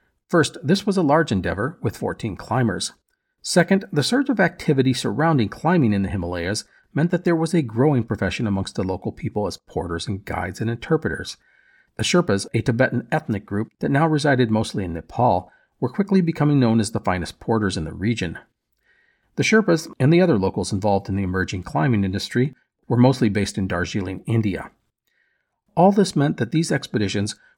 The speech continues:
were becoming bigger and more efficient as they learned from the climbs conducted on the other mountains. Third thing, high-altitude mountaineering was rapidly evolving with regards to gear. The clothing was warmer, the tents lighter, the oxygen more efficient,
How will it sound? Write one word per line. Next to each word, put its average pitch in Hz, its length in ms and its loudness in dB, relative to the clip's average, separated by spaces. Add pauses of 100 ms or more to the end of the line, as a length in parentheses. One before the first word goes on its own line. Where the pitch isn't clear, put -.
were 113 140 2
becoming 98 380 0
bigger 117 340 0
and 135 200 0
more 110 180 0
efficient 113 480 -4
as 113 140 -2
they 143 140 2
learned 131 260 2
from 139 180 0
the 143 60 0
climbs 98 340 -2
conducted 95 420 -4
on 80 120 -2
the 80 120 -6
other 78 160 -8
mountains. 92 580 -4 (1040)
Third 170 240 4
thing, 90 240 0 (340)
high-altitude 180 760 0
mountaineering 110 600 0
was 110 160 -4
rapidly 104 500 0
evolving 92 460 -2
with 92 120 -8
regards 90 380 -4
to - 100 -8
gear. 95 500 -2 (480)
The 127 80 -6
clothing 127 420 6
was 104 200 0
warmer, 117 380 2
the 123 120 -4
tents 98 320 -4
lighter, 107 500 -2
the 123 100 2
oxygen 95 380 -4
more 90 160 -6
efficient, - 440 -4